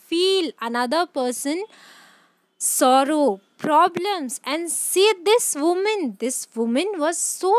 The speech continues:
selfish. So further, Saint Peter said that as human life is a gift,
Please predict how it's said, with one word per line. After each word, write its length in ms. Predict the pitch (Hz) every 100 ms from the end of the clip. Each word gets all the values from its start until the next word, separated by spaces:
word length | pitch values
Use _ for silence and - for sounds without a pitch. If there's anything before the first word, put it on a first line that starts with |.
| 480
selfish. 960 | - - 381 403 - 453 330 - - _ _ _ _ _ _ _ _ _
So 200 | - 202
further, 520 | - 247 254 262 381 494
Saint 400 | 494 359 349 320
Peter 380 | 359 370 403 381
said 460 | - 302 240 208 196
that 340 | 214 320 - _
as 480 | 254 320 415 415 262
human 520 | 262 320 381 415 392
life 380 | 320 320 359 -
is 140 | 285
a 80 | 285
gift, 600 | 226 247 349 247 _ -